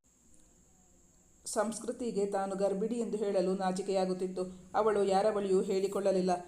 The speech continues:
ವೈದ್ಯರ ಬಳಿ ಹೋಗಿ ತಪಾಸಣೆ ಮಾಡಿಕೊಂಡು ಬಂದ ಬಳಿಕ ಅವರ ಸಂಶಯ ದೃಢಪಟ್ಟಿತ್ತು.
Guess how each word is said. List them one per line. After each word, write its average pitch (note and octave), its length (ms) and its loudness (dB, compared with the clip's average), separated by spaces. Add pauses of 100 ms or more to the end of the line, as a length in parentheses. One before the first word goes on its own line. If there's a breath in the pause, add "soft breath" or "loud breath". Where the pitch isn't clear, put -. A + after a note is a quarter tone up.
(180 loud breath)
ವೈದ್ಯರ A3 420 4
ಬಳಿ G#3+ 160 2
ಹೋಗಿ G3 300 2
ತಪಾಸಣೆ G3+ 500 0
ಮಾಡಿಕೊಂಡು G3+ 440 -2
ಬಂದ G3+ 200 2
ಬಳಿಕ F#3+ 340 2
ಅವರ G3 420 4
ಸಂಶಯ G3 500 0
ದೃಢಪಟ್ಟಿತ್ತು. F#3 920 -2